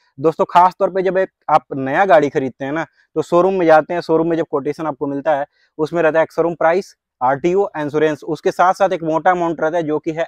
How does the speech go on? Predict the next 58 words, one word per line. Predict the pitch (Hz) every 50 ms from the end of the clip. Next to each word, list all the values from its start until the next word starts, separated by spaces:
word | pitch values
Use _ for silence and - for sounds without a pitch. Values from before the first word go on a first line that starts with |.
| - 147
एसेसरीज | 135 135 123 - 147 147 156 143 -
का। | - - 120 117 - _ _ _ - - _ -
अब | 165 160 147 -
कई | - 190 208
सारे, | - - 208 190 202 208 208
अ, | - _ - 160 151
कंपनी | - - 151 160 - 185 175 190
में | 190 185
क्या | 156 170 165
होता | 156 156 156 175 185
है | 175
कि | - 180
कहीं | - - 156 156
चालीस | 139 - 151 151 160 160 165
हज़ार | 165 160 151
का, | 160 160
कहीं | 160 156 151
पचास | - 147 123 160 156 160 156
हज़ार | 160 160 151
का, | 143 165 160 160 _ _ _ _ _ _ -
कहीं | 180 180
साठ | 160 - 196 190 190 180
हज़ार | 180 175 160
का | 170 -
एसेसरीज | 165 - 151 - - 139 156 160 180 175 151 - _ _ _ _ _ -
थोप | 160 165 165
देते | 151 147 151 135 123 156
हैं, | 156 185 - _ _ _ _ _ _
और | - 135 139 139 - -
कस्टमर | 190 196 - - 220 202 208 202
एकदम | 190 175 190 202
कन्फ्यूज | 170 - 160 151 147 - 185 190 180
जाता | 170 160 156
है | 175 160
क्योंकि | 185 160 151 180
एकदम, | 175 165 170 190 208 196
अ, | - _ _ _ 147 135 131 135 135 135 139 - -
अनजान | 147 151 151 165 175 185 180
होता | 165 156 147 170
है, | 165
एकदम | 156 151 165 165
नया | 160 160 160 170 165
रहता | 156 147 127 - 147
है, | 160 165 _ _ _ _ _ _ -
और | 143 147 151 151 151 151 - _ _ -
खुद | 190 190 - -
कस्टमर | 170 160 - 190 185 180
को | 180
पता | 165 - 165 160 170 208
नहीं | 220 202
चल | 180 180 156
पाता | 143 151 151 151 180
है | 185
कि | 190 180
क्या | - - 165 160 170 175
एसेसरीज | 170 165 147 - 170 165 165 160
मैं | 160 156
लूँ | 147 156 170 196